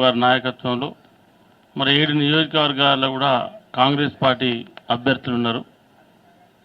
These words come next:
ఖచ్చితంగా మొన్న అసెంబ్లీ ఎన్నికలలో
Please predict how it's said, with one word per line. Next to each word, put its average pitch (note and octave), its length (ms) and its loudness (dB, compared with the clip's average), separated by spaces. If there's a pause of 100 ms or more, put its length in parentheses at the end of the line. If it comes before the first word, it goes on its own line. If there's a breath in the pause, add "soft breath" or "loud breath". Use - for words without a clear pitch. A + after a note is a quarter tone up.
(600)
ఖచ్చితంగా D#3 600 2 (240)
మొన్న C#3+ 240 2
అసెంబ్లీ D#3+ 360 0 (2000)
ఎన్నికలలో D#3 600 2